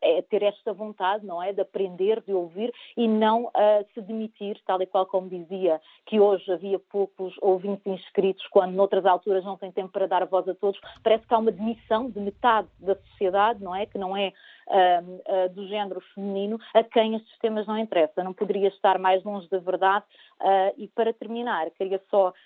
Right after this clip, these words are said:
deixar, ah, uma recomendação no dia de hoje de um livro que se chama Portuguesas com M Grande,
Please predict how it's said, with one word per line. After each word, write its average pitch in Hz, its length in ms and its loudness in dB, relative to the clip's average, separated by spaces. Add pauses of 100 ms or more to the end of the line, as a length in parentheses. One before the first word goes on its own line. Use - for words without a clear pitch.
(160)
deixar, 196 500 4
ah, 180 300 -2
uma 202 200 0
recomendação 185 720 -4
no 214 100 -6
dia 196 160 -2
de 175 80 -2
hoje 190 240 2
de 170 80 -2
um 185 140 -2
livro 196 320 2
que - 80 -20
se - 100 -20
chama 185 260 0
Portuguesas 180 720 0
com 190 200 0
M 175 200 2
Grande, 175 300 2